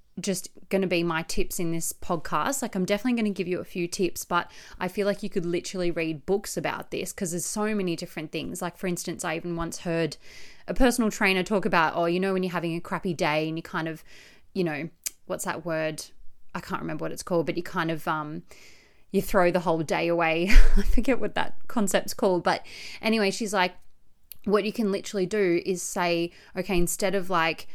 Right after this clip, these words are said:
forgetting about the entire day and, like, oh, what's the word? It's like throwing the towel in. I can't quite think of it. But anyway, instead of doing it for the whole day, for the rest of the day, you know, instead of calling it a day, you can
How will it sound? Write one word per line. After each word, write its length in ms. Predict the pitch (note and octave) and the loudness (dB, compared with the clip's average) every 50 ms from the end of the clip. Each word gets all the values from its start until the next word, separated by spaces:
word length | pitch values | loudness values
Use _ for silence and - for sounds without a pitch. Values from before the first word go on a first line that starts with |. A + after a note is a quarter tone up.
| - - - - | -6 -6 -6 -2
forgetting 420 | - G3+ F3 D3+ F#3+ F3 F3 F3+ | -2 0 2 2 0 0 0 -2
about 260 | E3+ E3 F3 D#3+ D#3 F3 | -2 -2 -2 -2 -2 -4
the 100 | F3 F3 | -4 -4
entire 440 | F3 E3 - - F3 E3 E3 E3 | -2 0 0 0 2 2 0 -2
day 460 | D#3 C#3+ G3 F3+ E3 E3 D#3+ D#3+ E3 E3+ | -2 -2 -2 0 0 0 0 -2 -2 -4
and, 100 | E3 E3 | -4 -4
like, 360 | D#3 D3+ E3 - - - - - - - - - | -6 -6 -8 -10 -10 -12 -14 -14 -14 -14 -16 -12
oh, 300 | - A3 F3+ F3 D#3 - - - - - - | -10 -10 -8 -8 -10 -12 -14 -16 -20 -18 -12
what's 220 | - B3 C4+ C4 - | -10 -8 -8 -6 -6
the 80 | D4+ | -6
word? 400 | C4+ F#3 E3 D#3+ D#3 D#3 D3 C#3 | -2 -2 0 0 0 -2 -4 -6
It's 100 | - - | -8 -8
like 140 | B3+ B3 - | -8 -10 -10
throwing 320 | - - A3+ G#3+ A#3 B3+ C4+ | -8 -6 -4 -2 0 0 0
the 80 | C4+ | 0
towel 380 | B3+ - - A3 G3+ G3 G3 F#3+ | -2 -4 -6 -4 -4 -2 -2 -2
in. 320 | F#3+ F#3+ F#3 F3+ F3+ F#3 - _ - | -2 -2 -2 -2 -4 -6 -8 _ -12
I 60 | A3 | -12
can't 240 | - - A3+ A3+ - | -6 -4 -4 -4 -2
quite 300 | - F3 D#3 - - - | -2 -2 -2 -2 -4 -6
think 160 | E3 E3 - | -8 -8 -8
of 80 | - - | -10 -12
it. 140 | - - - | -14 -14 -12
But 100 | - - | -8 -4
anyway, 420 | G3 F#3+ F3 E3+ D#3 D3 - F3+ - - - - - - - - - | -2 -2 0 -2 -2 -4 -8 -10 -14 -18 -18 -18 -18 -18 -18 -6 -4
instead 260 | A3+ G#3+ - B3 A#3 | -2 0 2 2 2
of 80 | A#3+ A#3+ | 2 0
doing 240 | A3 C4 A#3+ A3+ G#3+ | 0 0 2 2 0
it 160 | G3+ - - | -2 -2 -6
for 120 | - G#3+ | -4 -4
the 80 | G3 G3 | -4 -4
whole 200 | - G3+ F#3 F#3 | -2 -2 -2 -2
day, 400 | E3 - A3 G#3+ A3+ F#3+ D#3+ E3+ | -2 -2 -2 0 0 0 0 0
for 80 | F3+ | -2
the 80 | G3 F3+ | -2 -4
rest 240 | F3+ F3+ - - F#3+ | -4 -4 -6 -8 -8
of 60 | D#3+ | -8
the 60 | E3 | -6
day, 500 | D3 - G3+ G3 E3+ D3+ D#3+ E3 G3 G3+ - - _ _ _ - - - - | -4 -2 -2 0 0 -2 -2 -4 -6 -8 -12 -18 _ _ _ -20 -20 -20 -10
you 140 | - A3 A3 | -4 -2 0
know, 160 | G3+ F3+ E3 | 0 0 0
instead 360 | E3 F3+ - - G#3+ - A#3 A#3 | -2 -4 -4 -4 -4 -4 -4 -4
of 100 | - - | -4 -4
calling 320 | - - G#3 G3+ G3+ G3 | -2 0 0 0 0 0
it 80 | F#3+ F3 | -2 -4
a 60 | E3+ | -4
day, 260 | - F#3 E3+ E3 D#3+ | -2 -2 -2 -2 -4
you 260 | E3 F3+ F3 F#3 F#3 | -4 -6 -6 -6 -6
can 400 | F#3 - G#3 G#3 G3 G3 G3 F#3+ | -4 -2 -2 0 0 0 -2 -4